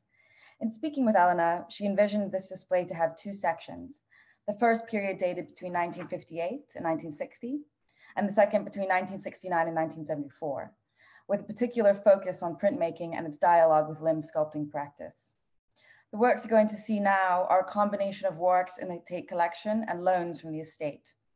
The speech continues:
And I thought it would make the most sense to visit the exhibition in the way that Elena had sought to present the work, as she is, wasn't able to join us today. In highlighting the two modes of Lim's practice, it becomes apparent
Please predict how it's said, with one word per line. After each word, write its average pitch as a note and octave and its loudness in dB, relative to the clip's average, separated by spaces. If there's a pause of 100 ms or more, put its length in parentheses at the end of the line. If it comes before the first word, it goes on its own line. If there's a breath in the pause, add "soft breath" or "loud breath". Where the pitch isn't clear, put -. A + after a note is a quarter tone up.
(440 loud breath)
And F#3+ 2
I G3 8
thought G#3+ 8
it G3 -4
would G3+ -4
make G3+ -4
the G#3 -4
most G#3+ 4
sense G3 2
to F3 -14
visit F#3 0
the F3 -4
exhibition E3 -2
in F3 -6
the E3+ -4
way F3 0
that - -6
Elena E3 0
had D#3 -4
sought E3+ -6
to - -20
present E3 -4
the E3 -14
work, D#3 -2
as - -20
she - -14
is, E3 -8
wasn't E3 -8
able D#3+ -10
to D#3 -14
join D#3 -6
us D3 -10
today. D3+ -8 (1080 loud breath)
In A3+ 4
highlighting A3+ 8
the F#3+ -2
two A3 0
modes F#3+ 6
of E3 0
Lim's F3+ -2
practice, F3+ -2
it - -18
becomes F#3 -6
apparent G3 0